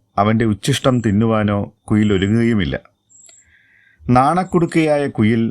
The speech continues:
മനുഷ്യദൃഷ്ടിയിൽ നിന്നൊഴിഞ്ഞു പോകുവാൻ മാത്രമേ ശ്രമിക്കുകയുള്ളൂ. ബലിക്കാക്കയുടെയും പേനക്കാക്കയുടെയും സ്വഭാവത്തിൽ വലിയ വ്യത്യാസമില്ല. ഇരു കൂട്ടരും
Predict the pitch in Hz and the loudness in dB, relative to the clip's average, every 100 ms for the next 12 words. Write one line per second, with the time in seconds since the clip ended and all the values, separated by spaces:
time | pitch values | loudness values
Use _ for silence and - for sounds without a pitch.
0 | - - - 101 113 131 151 131 110 - | -8 -12 -2 0 2 0 -2 0 -2 0
1 | 127 123 117 117 107 104 117 127 101 104 | 0 2 0 0 0 0 0 0 0 0
2 | 107 107 107 104 98 - 101 104 101 90 | 0 0 2 0 0 -2 -2 0 0 -2
3 | 87 87 85 85 78 78 - _ _ _ | -2 -2 -2 0 0 -4 -6 _ _ _
4 | _ _ _ _ _ _ _ _ - _ | _ _ _ _ _ _ _ _ -20 _
5 | - - _ _ - 107 117 139 165 151 | -20 -20 _ _ -4 0 2 2 0 0
6 | 151 147 139 139 131 131 113 110 131 120 | 0 0 0 0 0 -2 0 0 0 -2
7 | 127 120 123 117 113 113 110 104 85 101 | -2 0 -2 0 0 0 0 -2 0 0
8 | 98 85 95 92 - _ _ 98 95 110 | 0 -2 -2 -2 -6 _ _ -2 0 2
9 | 98 76 98 92 85 67 71 _ _ _ | 0 0 -2 0 -2 -4 -8 _ _ _
10 | - - _ _ - 123 175 - 135 127 | -20 -20 _ _ -2 2 2 2 0 0
11 | 120 | 0